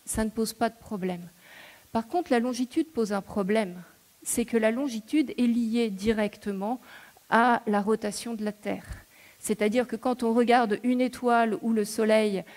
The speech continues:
euh, pour essayer de mesurer une longitude, il faut savoir quelle heure il est localement pour savoir quelle est la position de la Terre par rapport au Soleil ou à cette étoile. Donc,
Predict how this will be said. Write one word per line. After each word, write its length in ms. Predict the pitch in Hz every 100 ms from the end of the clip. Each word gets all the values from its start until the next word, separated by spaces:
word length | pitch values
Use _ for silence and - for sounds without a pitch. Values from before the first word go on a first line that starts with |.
| - -
euh, 220 | 185 180 175 -
pour 220 | 247 247
essayer 280 | 214 233 220
de 60 |
mesurer 380 | 214 208 208 214
une 120 | 202
longitude, 580 | 190 185 175 190 269 294
il 60 | 233
faut 160 | -
savoir 320 | 220 214 208 190
quelle 220 | 196 190
heure 100 | 190
il 180 | 190 196
est 120 | 190
localement 600 | 180 185 185 180 208 277 - - -
pour 140 | 240
savoir 320 | - 226 247 269
quelle 180 | 247
est 60 | 226
la 100 | 220
position 600 | 214 339 302 269 - 233
de 80 | 185
la 80 | 180
Terre 320 | 180 190 190 - -
par 140 | 190
rapport 260 | 185 196 185
au 80 |
Soleil 420 | 175 175 170 190 196
ou 140 | 202 202
à 80 |
cette 300 | 190 - 180
étoile. 340 | 180 - 185 175 165 _ _ _ _ _ _ - - - - - -
Donc, 340 | 262 269 220